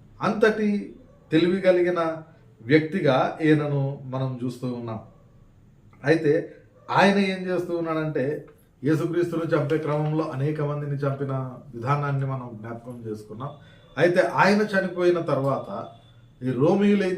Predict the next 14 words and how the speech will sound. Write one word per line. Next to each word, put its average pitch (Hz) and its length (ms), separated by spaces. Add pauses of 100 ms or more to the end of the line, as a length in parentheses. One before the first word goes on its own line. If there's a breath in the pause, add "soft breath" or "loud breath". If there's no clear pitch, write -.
చేస్తూ 175 300
ఉన్నారంటే, 156 440 (120)
ఆయనకు 151 340
ముగ్గురు 156 440
కుమారులు 156 500
ఉన్నారు. 113 320 (600 soft breath)
ఆ 135 120
ముగ్గురు 175 460
కుమారులకు 190 720
కూడా 147 480 (340)
ఆ 131 80
రాజ్యాన్ని 139 560
విభాగిస్తూ 127 640
ఉన్నారు. 113 480